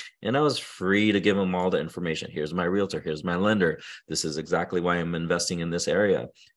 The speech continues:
So then the goal wind up changing. 'Cause the thing is, if money is your goal, that comes and goes. Money's no big thing, right? And so you have to have something behind it. And for me, it was, uh, to me, I became obsessed with helping people.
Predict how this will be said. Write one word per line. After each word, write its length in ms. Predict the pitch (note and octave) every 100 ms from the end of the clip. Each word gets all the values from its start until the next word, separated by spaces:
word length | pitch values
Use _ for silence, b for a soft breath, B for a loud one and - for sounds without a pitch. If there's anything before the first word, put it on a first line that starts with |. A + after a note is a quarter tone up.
| -
So 140 | G2+
then 220 | G2 B2+
the 80 | C#3+
goal 760 | A2 G#2 A2+ C3 C3+ A2 F#2 E2+
wind 260 | F#2+ G2
up 80 | G2+ - _ _ _ _
changing. 600 | - G#2 G2+ F2+ D#2 - -
'Cause 140 | G#2+
the 100 | A#2
thing 160 | C#3+ C3+
is, 140 | A#2+
if 200 | F#2+ - B B B _
money 460 | F2 G2+ A#2+ D#3 E3
is 200 | G#2 F#2+
your 120 | G2
goal, 340 | E2+ F#2 G2 F2+
that 220 | F2 -
comes 240 | A2 F#2+
and 120 | F2+
goes. 320 | D2 C#2+ - -
Money's 320 | F#2 A2 F#2
no 180 | F2 E2+
big 200 | E2 D#2+
thing, 200 | - - - -
right? 360 | E2 E2+ G2 - B B _ -
And 120 | G2+
so 100 | A#2+
you 160 | A2+
have 240 | A2 B2 B2+
to 100 | A#2
have 220 | A2+ G2
something 400 | - G#2 F#2+ F2+
behind 420 | E2 F#2 G2+ F2+
it. 140 | D2+ D#2
And 140 | E2
for 120 | G2
me, 440 | E2+ F2+ A#2+ C#3+ D#2+
it 80 | E2+
was, 340 | F2 E2 - b b b _ _ -
uh, 80 | - -
to 120 | A2+
me, 160 | B2+
I 60 | C#3
became 340 | A2+ G2 G#2+
obsessed 460 | F#2 E2+ - F#2+ -
with 100 | F2
helping 300 | F2+ D#2+ E2
people. 400 | - - - -